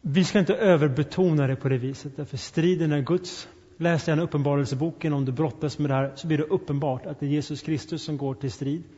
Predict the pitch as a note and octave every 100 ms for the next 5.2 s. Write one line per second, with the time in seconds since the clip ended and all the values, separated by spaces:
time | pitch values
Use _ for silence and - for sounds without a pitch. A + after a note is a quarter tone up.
0 | - - - E3 A#2+ C#3+ C3 E3 - -
1 | _ _ _ _ _ _ _ _ _ _
2 | _ _ _ - D3+ C#3+ D#3 D3+ - C3+
3 | C#3+ C#3+ D3 C3+ A#2 D3 D3 - C#3 -
4 | D#3 B2+ - - G#3 D#3 C#3 - B2+ B2+
5 | B2+